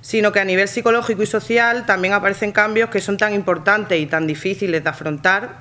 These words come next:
como la propia quimio o la radioterapia. Son esos cambios derivados del, del propio tratamiento, como muchos otros cambios sociales, familiares y personales de los que habla Alicia en este libro.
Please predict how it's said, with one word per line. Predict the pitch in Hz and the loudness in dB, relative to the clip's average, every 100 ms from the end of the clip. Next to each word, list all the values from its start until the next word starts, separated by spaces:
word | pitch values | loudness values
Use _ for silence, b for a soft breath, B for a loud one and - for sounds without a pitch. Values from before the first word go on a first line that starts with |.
| - | -8
como | 180 170 | -4 0
la | 165 | 0
propia | 160 175 196 185 | 2 0 2 0
quimio | 190 196 202 208 202 | 0 0 0 0 2
o | 170 | 2
la | 160 151 147 139 139 | 2 0 -2 -4 -4
radioterapia. | 151 139 143 139 135 120 - - - B B B B B B B - - - - | -4 -4 -4 -6 -8 -14 -16 -20 -20 B B B B B B B -20 -20 -20 -20
Son | - 214 226 | -6 -2 0
esos | 247 247 | 0 0
cambios | 254 254 214 | 2 2 2
derivados | 180 175 170 185 220 | 2 2 4 2 4
del, | 214 190 170 | 2 2 2
del | 165 | 0
propio | 147 190 208 | 0 0 2
tratamiento, | 196 190 196 220 214 214 285 - | 2 2 2 0 0 0 -2 -4
como | 190 180 | 0 0
muchos | 180 185 220 | 0 0 0
otros | 202 175 | 0 -2
cambios | 180 196 | -2 -2
sociales, | - 190 202 196 | -4 -4 0 0
familiares | 160 160 156 170 180 185 | -2 -4 0 2 2 0
y | |
personales | 185 170 180 185 202 233 254 - | -2 -2 0 0 2 -2 -4 -4
de | 180 | 0
los | 170 | 0
que | 160 165 160 | -2 0 0
habla | 170 175 175 165 | 2 2 2 0
Alicia | 160 175 190 | -2 -2 -2
en | |
este | 170 160 | -4 -4
libro. | 156 156 139 | -2 -2 -4